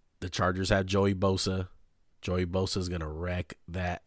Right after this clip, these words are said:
game. Because Cam Newton cannot throw the ball alone without Joey Bosa. So with Joey Bosa draped all over him, it's probably gonna make it even worse. The Pa-, the,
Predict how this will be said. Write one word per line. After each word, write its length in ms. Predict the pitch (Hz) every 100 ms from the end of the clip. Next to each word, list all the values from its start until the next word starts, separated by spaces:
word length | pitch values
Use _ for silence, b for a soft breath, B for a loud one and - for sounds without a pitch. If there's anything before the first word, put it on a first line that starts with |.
| 82
game. 460 | 85 92 85 80 92 _ _ _ _ - _ _ -
Because 240 | - 87
Cam 300 | - 107 104
Newton 340 | 107 104 101
cannot 580 | - 107 92 95 95 92
throw 160 | 98 98
the 120 | 95
ball 380 | 90 92 95 82
alone 600 | 92 95 95 90 85 80
without 580 | 85 90 - 110 113 87
Joey 280 | 90 90 90
Bosa. 540 | 87 87 - 90 87 B B B -
So 160 | 98
with 140 | 101 95
Joey 260 | 123 131
Bosa 560 | 113 131 127 117 101 92 - _ - 101 -
draped 420 | 107 120 120 -
all 220 | 110 110
over 300 | 113 92 92
him, 180 | 87 85 -
it's 140 | -
probably 260 | 110 113 110
gonna 200 | 107 101
make 220 | 101 98
it 60 |
even 280 | 98 92 90
worse. 420 | 90 87 82 - b b b b
The 100 | -
Pa-, 300 | 87 110 110
the, 140 | -